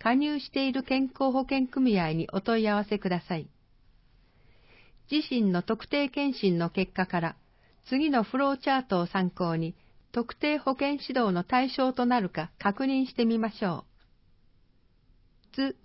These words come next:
説明。該当する項目にチェックを入れて、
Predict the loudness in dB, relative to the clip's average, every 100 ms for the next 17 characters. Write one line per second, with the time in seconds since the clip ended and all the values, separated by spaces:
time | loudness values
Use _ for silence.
0 | -2 -2 0 0 2 0 -8 -20 _ _
1 | _ _ _ -20 -20 -20 -6 0 0 2
2 | 2 2 -2 0 2 4 4 2 2 2
3 | 0 -4 -2 0 0 0 -2 -4